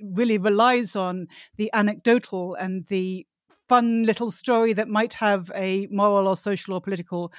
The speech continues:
point, and also the sort of close observation of how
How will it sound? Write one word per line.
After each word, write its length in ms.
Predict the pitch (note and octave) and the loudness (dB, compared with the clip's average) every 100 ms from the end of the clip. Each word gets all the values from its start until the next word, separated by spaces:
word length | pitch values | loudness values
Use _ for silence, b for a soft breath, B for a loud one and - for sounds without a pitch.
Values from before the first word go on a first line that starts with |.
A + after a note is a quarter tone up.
| B B _ | B B _
point, 420 | - B3 F3+ - B B - | 2 4 2 -8 B B 0
and 100 | G#3 | 4
also 300 | G#3 F#3 G#3 | 4 4 2
the 240 | E3+ G3 | 4 4
sort 220 | F#3 F#3+ | 2 -4
of 80 | E3+ | -6
close 360 | - A#3 A3+ - | 2 4 4 2
observation 680 | G3 - F3+ G#3+ - F#3 F3 | -2 0 2 2 2 -4 -4
of 160 | F3 | -4
how 300 | - A3 G3 | 0 4 4